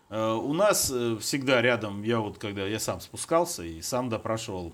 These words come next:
м, э, старшего, м, ой, этого слесаря, как старший по дому, спускался, допрашивал.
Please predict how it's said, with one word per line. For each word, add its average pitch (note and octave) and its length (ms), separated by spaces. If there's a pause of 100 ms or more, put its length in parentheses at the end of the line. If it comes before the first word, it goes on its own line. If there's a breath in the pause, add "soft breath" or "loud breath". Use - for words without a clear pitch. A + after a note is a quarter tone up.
м, F#2 180
э, F2 160
старшего, G#2+ 500 (120)
м, F2+ 360
ой, F2 360
этого E2+ 180
слесаря, F#2+ 460 (260)
как F#2 140
старший - 320
по A#2 80
дому, D3+ 340 (140)
спускался, - 580
допрашивал. G#2+ 640